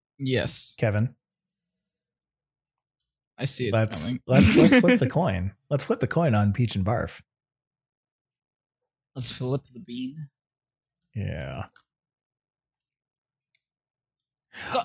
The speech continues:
Speaker 1: I
Speaker 2: Oh.
Speaker 1: got the worst luck. <laughs>
Speaker 2: Kevin just ate barf, dude. No.
Speaker 1: Mm.
Speaker 2: Oh, no.
Speaker 1: It actually tastes like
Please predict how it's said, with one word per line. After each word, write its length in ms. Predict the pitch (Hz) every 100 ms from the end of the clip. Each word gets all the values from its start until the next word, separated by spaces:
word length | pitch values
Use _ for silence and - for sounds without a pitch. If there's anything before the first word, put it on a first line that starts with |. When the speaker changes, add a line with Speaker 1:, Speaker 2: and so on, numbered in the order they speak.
| -
Speaker 1:
I 160 | 120
Speaker 2:
Oh. 40 | 110
Speaker 1:
got 180 | 254 269
the 160 | 269 254
worst 240 | 294 -
luck. 360 | 202 285 302 190 - 247 233 202 - 202 185
<laughs> 0 | - _ _ _ _ - _ _ _ _ _ _ _ - 831 _ _ _ _ _ _ _ _ _ _ _ _ -
Speaker 2:
Kevin 300 | - 180 185
just 180 | 180 175
ate 180 | 208
barf, 300 | 214 - - -
dude. 220 | 226 285 - _ _
No. 440 | 240 - 302 - - _ _ _ _ _ _ - - _ - _ _ _ _ 294 330 330
Speaker 1:
Mm. 140 | 269
Speaker 2:
Oh, 160 | 185 175
no. 460 | 165 196 175 170 - _ _ _
Speaker 1:
It 100 | 180 -
actually 500 | 202 254 - 311 262 - -
tastes 280 | 294 392 -
like 220 | 226 208